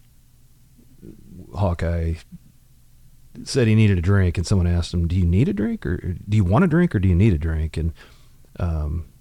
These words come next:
you know, that's a good gauge. Do I ha-, do I have to have a drink? What, am I masking something? Am I, um, am I,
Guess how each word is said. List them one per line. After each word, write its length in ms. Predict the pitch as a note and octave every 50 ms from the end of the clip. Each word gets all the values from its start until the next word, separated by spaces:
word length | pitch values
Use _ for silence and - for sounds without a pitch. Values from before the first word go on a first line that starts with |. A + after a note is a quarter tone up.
| - - -
you 80 | F2+ F2+
know, 60 | E2+
that's 180 | E2+ E2+ -
a 40 | -
good 160 | - F2+ D#2
gauge. 560 | D#2 E2+ E2+ D#2+ D#2+ D#2+ D2+ D2+ - - - - _
Do 100 | - E2+
I 60 | D2+
ha-, 100 | E2 F#2 - -
do 80 | F2
I 60 | E2+
have 140 | F2 G2 - -
to 80 | D#2
have 200 | E2 F2+ F#2 G2+
a 40 | G#2+
drink? 480 | G2+ G#2 A2 A#2 A#2 A2+ - - - -
What, 240 | - - F#2 D#2+ C#2
am 120 | D2 E2+ D#2+
I 140 | D#2 D#2 D#2 - - - - - - - - - _ -
masking 520 | - F2+ F#2 F#2+ G2+ G2+ - - A2+ G#2 F#2
something? 440 | - - G#2 F#2 - - G2+ G2 F#2
Am 140 | E2+ E2
I, 280 | D#2 D2 D2 C#2+ D2+ D2+ - - - _ - - C2+
um, 480 | - E2+ D#2+ D#2 D2+ D2 C#2 D2+ D#2+ - - - - - - - - - - - - - - - - - _ _ _ _ _ _ _ _ _ _ _ - - _ _ _ _ -
am 200 | - F#2 F2 E2+
I, 440 | E2 D#2+ D#2+ D#2+ D#2+ D#2 D2+ D2+ -